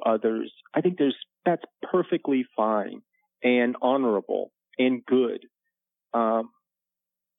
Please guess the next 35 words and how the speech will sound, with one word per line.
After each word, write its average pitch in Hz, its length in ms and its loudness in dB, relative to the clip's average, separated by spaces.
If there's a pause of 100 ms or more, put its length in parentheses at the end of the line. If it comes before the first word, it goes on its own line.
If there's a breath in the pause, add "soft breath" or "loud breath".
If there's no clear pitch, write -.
(180)
but 160 160 0
I 170 100 4
also 208 400 0 (140)
think 117 260 -2 (720)
we 147 220 2
raise 160 480 2 (160)
boys 120 480 2 (500)
and 277 240 -2
girls 113 380 2
to 139 100 -2
a 127 120 0
certain 143 220 -4
extent, 117 440 -4 (100)
but, - 120 -2 (140)
but 170 160 -2
boys 240 320 2
especially, 131 640 -2 (320)
by 156 160 0
asking 175 480 -2
them, 143 160 2
"What 139 120 0
are 180 40 -4
you 190 80 -2
gonna 160 180 0 (120)
be 131 220 2
when 117 160 2
you 110 200 2
grow 104 280 2
up?" 107 260 0 (2000)
And 180 160 2
they, 196 220 0
we 190 80 -2
don't 240 320 0
ask 151 320 -2 (100)
them, 110 440 -2